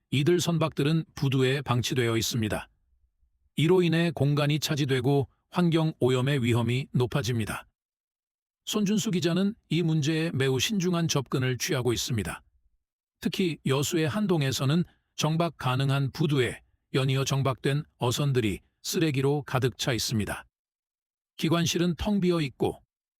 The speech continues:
어플은 어플에 토착 생물들만 담겨 있습니다.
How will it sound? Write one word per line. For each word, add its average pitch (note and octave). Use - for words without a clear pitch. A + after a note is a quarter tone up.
어플은 C#3
어플에 D#3
토착 -
생물들만 D#3+
담겨 C#3
있습니다. G#2+